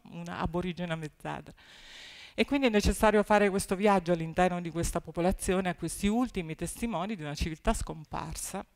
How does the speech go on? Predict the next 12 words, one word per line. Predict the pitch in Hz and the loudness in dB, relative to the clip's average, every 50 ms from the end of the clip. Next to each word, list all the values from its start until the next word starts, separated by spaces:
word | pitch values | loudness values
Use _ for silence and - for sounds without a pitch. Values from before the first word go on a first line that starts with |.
| _ - | _ -16
e | - - - 156 151 135 - - - - - - - - - - - - - - - _ _ _ | -12 -10 -8 -8 -8 -8 -10 -10 -12 -12 -14 -16 -16 -18 -18 -18 -18 -18 -16 -18 -18 _ _ _
spero | - - - 202 180 160 160 190 196 | -20 0 4 4 6 6 4 2 0
che | - 196 180 | -2 -2 -4
questo | - - 165 160 - - - 175 151 - - - - - - - - - _ - | -4 -6 -8 -8 -8 -6 -6 -6 -6 -6 -8 -14 -20 -20 -20 -20 -20 -20 _ -6
sarà | 175 165 175 170 160 | -4 0 0 0 0
un | 160 165 | -2 -4
percorso | - - 175 - - - 170 165 156 - - - - 156 | -4 -4 -4 -4 -4 -4 -2 -2 -2 -2 -4 -6 -6 -6
che, | - - 139 135 - - | -6 -6 -8 -8 -8 -10
eh, | - 139 147 147 156 | -12 -12 -12 -12 -12
si | - - - 175 | -8 -6 -6 -4
potrà | - 170 165 - - | -4 -4 -4 -4 -2
concludere | 165 160 175 175 160 - 196 196 185 185 175 160 160 - - - - | -2 0 -2 -2 -2 -2 -2 2 4 4 4 4 2 0 -4 -8 -20